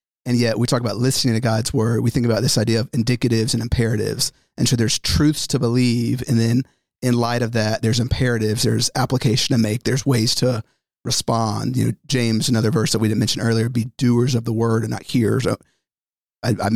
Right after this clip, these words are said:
I mixed up the order, but we want to be doers of the word. And so we believe that the Bible is a book about Jesus, that the gospel has saved us. And in light of that, in response to that,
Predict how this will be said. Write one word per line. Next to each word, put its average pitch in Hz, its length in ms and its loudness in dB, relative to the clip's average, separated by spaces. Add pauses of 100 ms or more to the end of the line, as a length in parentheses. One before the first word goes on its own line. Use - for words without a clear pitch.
(120)
I 110 60 0
mixed 110 260 0
up 123 120 -4
the 92 60 -6
order, 113 260 0
but 107 160 -4 (340)
we 135 100 0
want 131 120 2
to 117 100 0
be - 0 -
doers 123 380 2
of 120 80 -2
the 113 100 -8
word. 117 400 -2 (380)
And 127 80 -2
so 117 160 2
we 123 100 4
believe 123 540 2
that 120 100 -4
the 120 80 -6
Bible 113 240 0
is 151 80 -2
a - 60 0
book 117 160 -2
about 117 180 0
Jesus, 123 440 2
that - 120 -2
the 117 60 -4
gospel 131 460 -2
has 117 140 0
saved 120 380 0
us. 113 300 -4 (420)
And 123 100 2
in 110 140 2
light 113 320 0
of 123 100 -4
that, 113 300 -2
in 117 100 -2
response - 640 -2
to 175 200 2
that, 117 340 -4